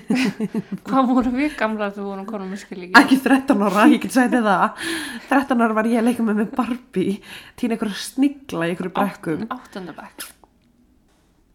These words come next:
Speaker 1: Vinir hennar munu einnig eftir því að þegar þau voru að fara á djammi, þá voru þau oft bara með tuttugu dollara.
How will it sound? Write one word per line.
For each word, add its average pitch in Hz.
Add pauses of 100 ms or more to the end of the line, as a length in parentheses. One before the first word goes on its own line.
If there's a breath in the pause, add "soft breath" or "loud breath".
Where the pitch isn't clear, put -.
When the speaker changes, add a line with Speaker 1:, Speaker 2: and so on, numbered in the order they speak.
Speaker 1:
Vinir 269
hennar 247
munu 240
einnig 214
eftir 196
því 175 (260)
að 196
þegar 208
þau 202
voru 208
að -
fara 214
á 208
djammi, 185
þá 185
voru 202
þau -
oft 202
bara 202
með 202
tuttugu 240
dollara. 277